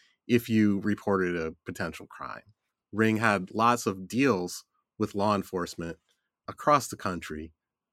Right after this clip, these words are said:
in which they would kind of, uh, essentially encourage law enforcement to be sort of de facto doorbell salespeople. They would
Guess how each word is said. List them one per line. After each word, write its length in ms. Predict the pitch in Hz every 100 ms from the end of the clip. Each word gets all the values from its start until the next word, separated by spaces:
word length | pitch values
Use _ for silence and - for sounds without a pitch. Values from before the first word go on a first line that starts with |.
| _
in 260 | 117 113 107
which 540 | 113 113 107 - - _ _ _ _ _ -
they 160 | 131
would 320 | 131 135 120 -
kind 360 | - 220 233
of, 180 | 226 175 _ _ -
uh, 120 | 104 -
essentially 720 | 127 - 156 - 147 135 - _ _ _ _ _ _ _ _ _ _
encourage 760 | 131 113 - 127 127 123 117 -
law 140 | 113
enforcement 540 | 120 120 131 127 127 113
to 100 | 107
be 440 | 104 107 101 92 -
sort 240 | - 110
of 160 | 101 95
de 100 | 95
facto 640 | - 101 113 117 104 101 - _ _ _ -
doorbell 600 | 104 123 139 160 185 226
salespeople. 1040 | - 277 277 277 - - 330 349 339 320 _ _ _ _ _ _
They 240 | 117 117 110
would 400 | 107 104 98